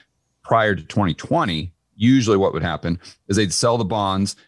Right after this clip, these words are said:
and those dollars to buy the bonds would come off the balance sheets of the non-bank entities in the real economy. So when the Treasury spent those dollars back into existence,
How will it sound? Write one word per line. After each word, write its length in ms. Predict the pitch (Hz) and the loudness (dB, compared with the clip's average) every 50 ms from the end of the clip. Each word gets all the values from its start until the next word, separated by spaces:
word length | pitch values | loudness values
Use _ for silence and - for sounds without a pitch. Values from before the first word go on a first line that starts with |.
| _ - | _ 0
and 80 | 107 | 0
those 180 | 110 113 107 76 | 2 2 0 -2
dollars 460 | 80 113 104 113 127 127 117 104 92 | -2 0 2 2 2 2 2 0 -2
to 80 | - 85 | -2 -2
buy 200 | 73 98 117 135 | 0 0 0 0
the 80 | 135 | 0
bonds 300 | 104 87 92 87 87 80 | -2 -2 -2 -2 -2 -4
would 80 | 95 85 | -6 -6
come 180 | - - 104 98 | -2 0 0 2
off 220 | 98 104 101 - | 2 0 -2 -2
the 60 | - | -2
balance 340 | 156 101 104 113 117 117 - | -2 -2 -2 -2 -4 -4 -4
sheets 300 | - - 90 87 - - | -2 -2 -2 -2 -2 -2
of 80 | 87 - | -2 -2
the 60 | 95 | 0
non-bank 440 | 95 92 95 90 82 95 92 82 - | 0 0 0 -2 -2 -2 -4 -2 -2
entities 400 | 104 101 - - 104 92 85 92 | -2 -2 -2 -2 -4 -2 -2 0
in 60 | 90 | 0
the 80 | 90 | 0
real 160 | 90 92 87 82 | 2 2 2 0
economy. 480 | - - 107 110 113 113 104 98 90 | 0 0 -2 0 0 0 0 0 0
So 120 | - - 98 | 0 0 0
when 80 | 95 | 0
the 60 | 90 | 0
Treasury 480 | 85 - - 110 120 110 101 104 95 87 | -2 -2 -2 -2 0 0 0 0 -2 -2
spent 380 | - - - - 110 117 - - | -2 -4 -4 -2 -4 -2 -2 -2
those 180 | 101 95 78 | -2 -2 -2
dollars 380 | 78 90 98 107 104 101 90 82 | 0 0 2 2 2 2 -2 -2
back 240 | - 95 95 - - | -4 -4 -4 0 0
into 140 | 95 87 | 2 2
existence, 720 | 82 78 - - 127 139 139 - - 78 69 - - - | 2 0 -2 -2 -2 -2 -4 -2 -2 -4 -2 -2 -6 -8